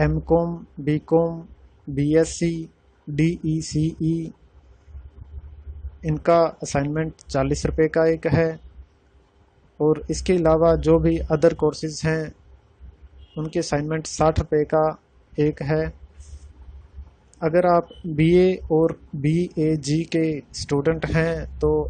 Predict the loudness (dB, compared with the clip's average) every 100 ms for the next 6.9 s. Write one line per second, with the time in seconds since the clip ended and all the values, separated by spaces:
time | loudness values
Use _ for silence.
0 | 0 2 0 -4 -8 -2 -2 -4 0 2
1 | 4 2 0 -2 -4 -8 -8 -6 -4 2
2 | 2 0 -2 0 0 0 -4 -2 -4 -4
3 | -6 -2 -4 -2 -4 -2 -4 -4 -12 -8
4 | -6 -4 -8 -4 -4 -2 -4 -6 -14 -18
5 | -18 -16 -4 -4 0 0 4 4 2 2
6 | 2 2 2 -4 -4 0 2 2 0